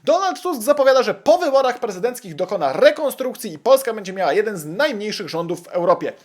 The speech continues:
Brawo, panie premierze, popieram. Tylko po pierwsze, czemu dopiero po wyborach prezydenckich? To zaoszczędzijmy teraz pieniądze. Zrób pan teraz tą rekonstrukcję. Po wyborach? Bo oczywiście może do tego nie dojść. Dlaczego może do tego nie dojść?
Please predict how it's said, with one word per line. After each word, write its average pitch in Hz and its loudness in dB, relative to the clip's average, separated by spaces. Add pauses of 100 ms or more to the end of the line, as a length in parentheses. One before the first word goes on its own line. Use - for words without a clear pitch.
(320)
Brawo, 262 4
panie 285 0
premierze, 233 6
popieram. 254 -2 (320)
Tylko 247 -4
po 285 -2
pierwsze, 190 -2 (300)
czemu 381 -2
dopiero 269 2
po 233 -2
wyborach 170 -2
prezydenckich? 139 -8
To 233 2
zaoszczędzijmy 214 -4
teraz 233 -4
pieniądze. 147 -6 (380)
Zrób 180 -6
pan 214 -4
teraz 294 0
tą 165 -10 (400)
rekonstrukcję. 151 -6 (960)
Po - 0
wyborach? 175 0
Bo 208 2
oczywiście 190 -6
może 160 -4
do 147 -16
tego 165 -4
nie 226 6
dojść. 131 -4
Dlaczego 208 0
może 214 -6
do 185 -16
tego 208 -6
nie 220 -2
dojść? 269 4